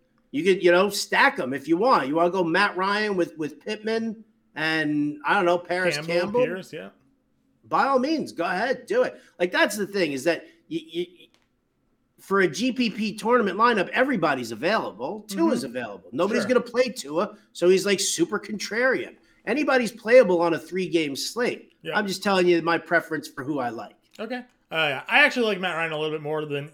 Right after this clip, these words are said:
Speaker 2: than you do here. Uh, recent games against Philly defense, Pittsburgh defense, Dallas defense, right? Some, some really tough matchups, uh, for Ryan there.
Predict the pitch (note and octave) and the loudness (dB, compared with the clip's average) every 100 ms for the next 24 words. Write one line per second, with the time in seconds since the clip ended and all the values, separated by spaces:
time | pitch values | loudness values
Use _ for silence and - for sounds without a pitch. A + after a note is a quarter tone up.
0 | D#3 D3 C#3+ D3 D3+ C#3+ D3 D3 C#3 C3+ | -12 -10 -10 -8 -8 -4 -4 -4 -6 -6
1 | C3+ C3+ F#3 G3+ F#3 C#3+ D#3+ E3 F#3+ G3 | -4 -4 -8 -6 -8 -6 -4 -2 -2 -6
2 | - D#3 D#3 C#3 E3+ F3 F#3 F#3 F3+ F3+ | -12 -10 -10 -8 -6 -4 -4 -6 -8 -8
3 | F3 - F3+ F#3 E3 F3 E3+ D3+ C3 D3 | -8 -10 -10 -8 -8 -8 -8 -8 -2 0
4 | C3+ - A#2 A#2 A2+ A2 C3+ C3+ C#3 C3+ | -2 -6 -14 -14 -18 -10 -8 -8 -12 -14
5 | _ _ _ - F3+ A#3+ C4 A3 - G#3 | _ _ _ -8 -4 0 0 -2 -4 -6
6 | F#3 F3 D#3+ D#3+ D#3 C#3 C3 - _ _ | -6 -4 -4 -4 -4 -6 -6 -20 _ _
7 | _ _ D3+ D3+ C#3+ - - D#3 D3 C#3+ | _ _ -2 0 0 -6 -8 -4 -2 -2
8 | D3 C#3 C#3+ C#3 C#3 | -4 -2 -2 -2 -4